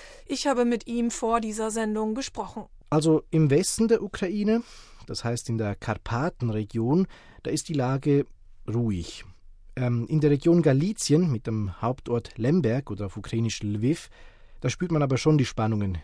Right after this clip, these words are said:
Speaker 2: die es in der Ukraine gibt. Es leben dort viele Russen, die seit der Sowjetzeit dort leben, und vor allem griechisch-katholische Kirchgebäuden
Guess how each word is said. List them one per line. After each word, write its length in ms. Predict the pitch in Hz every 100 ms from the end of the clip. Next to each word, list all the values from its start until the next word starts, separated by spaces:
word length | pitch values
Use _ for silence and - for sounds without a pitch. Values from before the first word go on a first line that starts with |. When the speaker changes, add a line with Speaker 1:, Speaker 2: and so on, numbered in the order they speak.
| -
Speaker 2:
die 60 |
es 100 | 98
in 100 | 104
der 100 | 101
Ukraine 400 | 92 - 101 101
gibt. 320 | 92 101 - - - - - -
Es 140 | 117
leben 180 | 156 170
dort 260 | 156 139 -
viele 380 | - 180 160 131
Russen, 420 | 196 - 135 190 - - - - -
die 260 | 113 107 98 - - -
seit 280 | - 110 110
der 140 | 101
Sowjetzeit 720 | - 107 139 - 113 107 -
dort 200 | 107 98
leben, 340 | 110 113 170 - - - - -
und 420 | 147 151 151 - - - - - - -
vor 180 | - -
allem 280 | 180 185 147
griechisch-katholische 840 | 208 202 - 170 - 165 165 147
Kirchgebäuden 920 | - 202 208 135 117 104 117 147 165